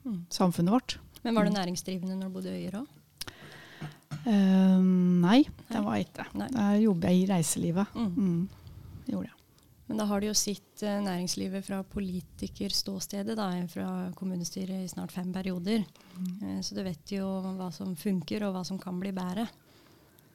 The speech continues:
Speaker 2: Ja, det tror jeg vel at jeg har sett, for jeg har jo vært på begge sider av bordet på en måte,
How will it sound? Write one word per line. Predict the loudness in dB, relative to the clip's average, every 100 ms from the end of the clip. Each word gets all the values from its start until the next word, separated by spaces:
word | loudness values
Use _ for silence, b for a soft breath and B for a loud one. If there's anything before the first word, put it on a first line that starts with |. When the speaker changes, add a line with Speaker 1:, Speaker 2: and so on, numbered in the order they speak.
| b b _
Speaker 2:
Ja, | 4 4
det | 4 0
tror | -2 -2
jeg | -2
vel | -2 -2
at | -2 -4
jeg | -4 -2 -2 -4
har | -2 -2
sett, | 0 0 0 -2 -14 -2
for | 2
jeg | 4
har | 4
jo | 4
vært | 2 2
på | 0
begge | 2 0 0 -2 -4
sider | -8 -4 -4 -4
av | -2
bordet | -2 -2
på | -2
en | -2
måte, | 0 0